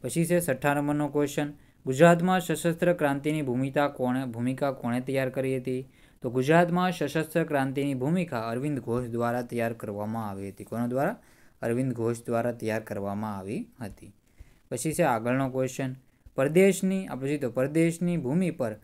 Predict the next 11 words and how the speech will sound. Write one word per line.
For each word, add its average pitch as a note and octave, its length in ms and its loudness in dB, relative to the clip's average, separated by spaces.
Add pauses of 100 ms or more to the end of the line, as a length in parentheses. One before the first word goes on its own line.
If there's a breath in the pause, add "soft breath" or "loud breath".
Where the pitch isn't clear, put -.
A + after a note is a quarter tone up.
(200 soft breath)
ભારતનો D3 440 2
સૂચિત C#3 420 -2
રાષ્ટ્રધ્વજ C#3 1120 0
સૌપ્રથમ C3+ 540 0
કોણે B2+ 260 -2
ફરકાવ્યો A#2 680 -4 (180)
હતો? G2+ 280 -12 (360 soft breath)
તો A2+ 200 -4 (560)
પરદેશની C#3+ 560 2
ભૂમિ B2+ 340 0
પર B2+ 320 2